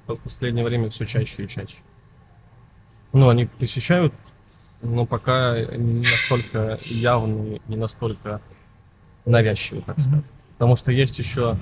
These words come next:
Speaker 1: есть еще точки, которые можно достигать здесь, я вижу, куда здесь еще можно двинуться, но, к сожалению, есть некоторые обстоятельства, которые этому мешают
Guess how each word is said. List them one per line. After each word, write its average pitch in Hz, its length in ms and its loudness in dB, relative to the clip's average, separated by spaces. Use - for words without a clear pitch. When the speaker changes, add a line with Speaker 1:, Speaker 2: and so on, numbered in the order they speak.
Speaker 1:
есть 127 240 2
еще 120 220 -2
точки, - 340 0
которые 113 380 -2
можно 113 340 -2
достигать 107 460 -4
здесь, 107 300 -6
я 110 60 0
вижу, 107 380 -6
куда 113 220 -2
здесь - 220 -2
еще - 180 -10
можно 113 300 -4
двинуться, 127 480 2
но, 117 140 0
к - 80 -14
сожалению, 113 500 -2
есть 113 200 -8
некоторые 113 420 -6
обстоятельства, 120 640 -8
которые 110 480 0
этому 107 640 -4
мешают 123 640 0